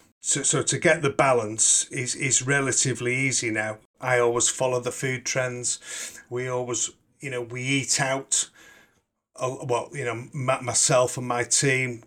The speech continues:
we are foodies, you know, it's something that we love. So, uh, we keep up to date with the food trends. So we, and sh-, and we, you know, bring that back into the school, uh, ensuring that this is, you know, this is what people want.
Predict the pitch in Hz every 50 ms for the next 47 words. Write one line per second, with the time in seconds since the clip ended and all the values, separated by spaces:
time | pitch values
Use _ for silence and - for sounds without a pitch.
0 | _ - 131 123 120 123 127 123 120 - - - - 143 143 143 139 139 127 113
1 | - - - - 127 123 117 117 113 107 - - - 131 113 - 127 113 113 117
2 | - - - - - - - - 135 135 123 117 117 117 120 139 131 120 120 -
3 | - - - - - 123 117 120 123 120 120 123 123 120 110 - _ - - -
4 | - - - _ _ _ - 123 117 - - - 135 120 - - - - - -
5 | 120 - 123 123 123 117 120 113 117 - - 127 120 117 113 - - - 113 117
6 | 120 110 - - 131 123 123 113 120 120 - 131 123 120 117 - - - - -
7 | 123 120 120 120 - - - 156 151 139 - _ _ _ _ _ - - - -
8 | - - - 117 107 - _ - 147 143 135 135 131 127 123 123 107 - 143 127
9 | - - 151 131 113 - - 113 120 117 - - - 117 110 117 127 127 123 -
10 | - - 139 131 123 110 135 135 131 120 - - 147 143 139 135 139 135 135 135
11 | 135 139 139 139 - _ _ _ - - - _ - _ - 123 - - 123 -
12 | - 156 147 127 117 117 127 - - 143 - - 139 - - - 151 143 139 -
13 | 147 139 139 165 170 170 -